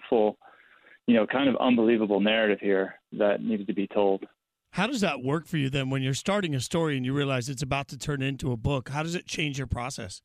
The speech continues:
Speaker 1: Um, you know, uh, working as a freelance journalist under deadline is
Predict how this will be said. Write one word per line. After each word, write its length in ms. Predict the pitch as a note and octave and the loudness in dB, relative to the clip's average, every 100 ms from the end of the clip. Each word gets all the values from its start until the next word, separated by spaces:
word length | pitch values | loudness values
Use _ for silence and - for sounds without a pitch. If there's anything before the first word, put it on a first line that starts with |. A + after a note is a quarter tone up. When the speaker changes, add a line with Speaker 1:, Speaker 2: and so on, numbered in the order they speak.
| _ _ _ _ _ _ _ _ _ - - - - - - - - - _ _ - - - - | _ _ _ _ _ _ _ _ _ -20 -20 -20 -20 -20 -20 -18 -14 -16 _ _ -8 -6 -4 2
Speaker 1:
Um, 420 | D#3 D#3 D3+ C#3+ - - _ _ _ _ _ _ _ _ - | 4 6 4 2 -4 -18 _ _ _ _ _ _ _ _ 2
you 100 | F3 | 4
know, 200 | F#3 F3+ | 6 6
uh, 140 | D3+ | 4
working 420 | E3 F3 F3 F#3 | 4 2 4 4
as 80 | D#3+ | 4
a 100 | A#2 - | 2 2
freelance 320 | D#3+ D#3 C3 - | 6 6 4 2
journalist 300 | D3 D3+ - | 2 2 4
under 180 | C3 A#2 | 4 2
deadline 500 | G#2 A#2+ C3 C#3 C#3+ | 2 2 4 4 4
is 140 | A2+ | 2